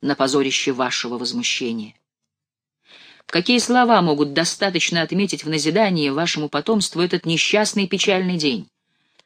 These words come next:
Какой закон забвения может стереть память о вашем стыде, неблагодарности и измене?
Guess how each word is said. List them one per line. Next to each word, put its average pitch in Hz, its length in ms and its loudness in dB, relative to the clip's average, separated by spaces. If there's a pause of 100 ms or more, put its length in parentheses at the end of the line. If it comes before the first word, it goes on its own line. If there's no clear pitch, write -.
(140)
Какой 214 280 6
закон 214 400 4
забвения 202 680 4
может 151 300 0
стереть 180 400 2
память 180 380 0
о 151 80 0
вашем 165 280 0
стыде, 156 520 2 (320)
неблагодарности 170 960 2
и 160 260 -2
измене? 139 540 -2